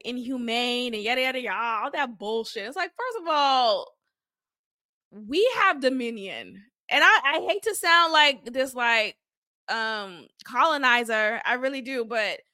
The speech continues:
we do have dominion over these animals. I'm sorry, Theo. <laughs> Shout out to my dog sleeping right next to me. But we ha-, we have dominion,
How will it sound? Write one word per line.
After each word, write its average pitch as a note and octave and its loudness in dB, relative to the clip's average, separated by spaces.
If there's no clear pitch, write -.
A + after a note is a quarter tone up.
we B3+ 0
do G4+ 0
have E4 4
dominion C4+ -4
over A3+ -2
these A3 -10
animals. C#3 -10
I'm D4 -8
sorry, D#4+ 4
Theo. C#4+ -2
<laughs> - -
Shout B3 -8
out A#3 -12
to B3 -12
my A3 -10
dog G#3+ -6
sleeping A3+ -12
right G3+ -8
next G3+ -12
to F#3+ -18
me. F3+ -14
But D4 2
we B4 6
ha-, - -6
we E4+ 8
have E4+ 6
dominion, C#4+ 2